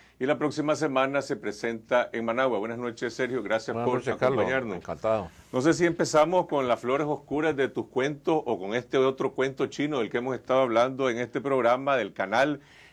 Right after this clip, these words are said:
Speaker 1: que apela a una gran ilusión nacional en torno a la cual, pues, ya hay una danza de personajes, aunque tus personajes están más aterrizados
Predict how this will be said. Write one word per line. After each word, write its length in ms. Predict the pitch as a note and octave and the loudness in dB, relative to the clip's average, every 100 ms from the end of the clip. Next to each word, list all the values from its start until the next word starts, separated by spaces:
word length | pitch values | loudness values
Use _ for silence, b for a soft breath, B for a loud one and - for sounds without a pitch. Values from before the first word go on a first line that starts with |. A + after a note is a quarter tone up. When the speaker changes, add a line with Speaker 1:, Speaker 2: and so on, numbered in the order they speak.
| _ | _
Speaker 1:
que 100 | A#2+ | 0
apela 380 | A2+ - B2+ D3+ | 2 2 4 4
a 40 | |
una 220 | D3 D#3 | 4 2
gran 240 | C#3+ C#3+ D#3+ | 4 4 4
ilusión 460 | D3 A#2+ B2+ D3 | 0 -2 -2 0
nacional 440 | D#3+ B2+ B2+ C3 D#3 | 0 0 2 2 2
en 140 | C3+ | -2
torno 220 | A#2 B2+ D3 | -4 -2 0
a 60 | |
la 100 | C#3 | -2
cual, 280 | - C3 C3+ | 2 0 0
pues, 120 | C3+ | -2
ya 140 | G#2 A2+ | 2 2
hay 80 | |
una 280 | C#3 D3 B2+ | 2 2 2
danza 500 | G#2+ D3 D3+ - A#2+ | 4 2 0 -2 -2
de 80 | G2+ | -2
personajes, 600 | - G2+ G#2+ A2 E3 C3 - | -4 -6 -4 0 0 0 -4
aunque 240 | G#2+ G#2+ | -4 -4
tus 160 | A2+ - | -6 -6
personajes 640 | G2 - F#2+ A#2+ D#3 C3+ B B - | -8 -6 -2 0 0 -4 B B -10
están 340 | G2+ A#2+ A#2+ | -4 -2 0
más 120 | B2+ | 2
aterrizados 760 | C#3 C3+ G#2 F#2+ A#2+ B2+ C3 | 2 0 -2 -2 2 4 2